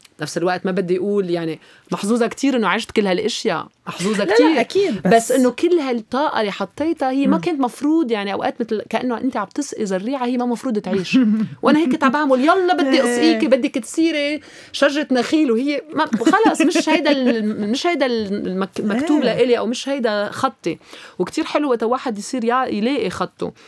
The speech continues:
Speaker 1: وكمان ما تنسى كممثلة كتير واحد بيعيش بالممثلة بتعيش والممثل، لأنه رجال كمان.
Speaker 2: مهم.
Speaker 1: It's very self-centered.
Speaker 2: مم.
Speaker 1: الواحد عايش ب-، ببابل كلها د-، عم بتبرم حواليه.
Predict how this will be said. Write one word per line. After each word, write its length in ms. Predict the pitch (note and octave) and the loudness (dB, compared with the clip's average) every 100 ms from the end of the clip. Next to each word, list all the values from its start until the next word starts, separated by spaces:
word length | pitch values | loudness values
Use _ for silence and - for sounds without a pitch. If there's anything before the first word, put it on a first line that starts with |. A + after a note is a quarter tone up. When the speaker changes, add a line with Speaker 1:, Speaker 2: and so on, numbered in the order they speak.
| - | -10
Speaker 1:
وكمان 540 | G3+ F#3+ F3+ A3 C#4 C#4 | -6 -6 -4 -2 0 -2
ما 60 | |
تنسى 300 | B3+ D4 - | -2 -2 -2
كممثلة 760 | A3+ G3+ F#3+ A3 - - G#3 F#3 | -4 -2 -2 -4 -6 -8 -4 -4
كتير 440 | - - A#3 A#3 | -6 -6 -4 -4
واحد 320 | G3+ - F3 | -6 -8 -8
بيعيش 640 | D#3 D#3 F3 G3+ - - - - | -6 -4 -4 -6 -8 -12 -14 -12
بالممثلة 920 | D#3 D#3 D3+ D3 D#3 G#3 - - E3+ | -8 -6 -6 -6 -6 -6 -8 -8 -8
بتعيش 540 | D#3 D3 C#3 E3 F3+ C#3+ | -8 -10 -10 -8 -8 -8
والممثل، 520 | C#3 C#3 E3+ - G#2+ | -6 -6 -8 -12 -14
لأنه 160 | - C#3+ | -14 -12
رجال 240 | D3+ D3 | -14 -14
كمان. 240 | - D3 - _ | -14 -14 -16 _
Speaker 2:
مهم. 220 | F3 D#3 D3 D#3 | -8 -8 -10 -14
Speaker 1:
It's 120 | - | -16
very 420 | C#3+ C#3+ D3 F#3 F3+ - | -12 -8 -6 -6 -8 -10
self-centered. 720 | C#3 - D#3 F3+ - - D3+ | -14 -12 -10 -10 -12 -16 -8
Speaker 2:
مم. 60 | |
Speaker 1:
الواحد 460 | D3 D3 D3 C#3+ D3 | -6 -6 -8 -10 -10
عايش 540 | C3 F3+ F3+ D#3+ - - | -8 -6 -6 -8 -10 -10
ب-، 160 | C3+ B2 _ - - _ _ | -10 -10 _ -20 -20 _ _
ببابل 1000 | - C3 B2+ - C#3 C3 F#3 F#3+ F3 F3+ - - | -8 -6 -6 -10 -10 -4 -4 -2 -2 -2 -6 -6
كلها 320 | A3+ A3+ F#3+ | -4 -2 -4
د-، 100 | - | -6
عم 120 | C3+ | -8
بتبرم 760 | C3+ C3 C#3 D#3 F3 G#3 A#3+ A3+ | -10 -12 -12 -8 -4 -4 -2 -4
حواليه. 540 | - G#3 G3 F3+ F3+ | -6 -8 -6 -8 -10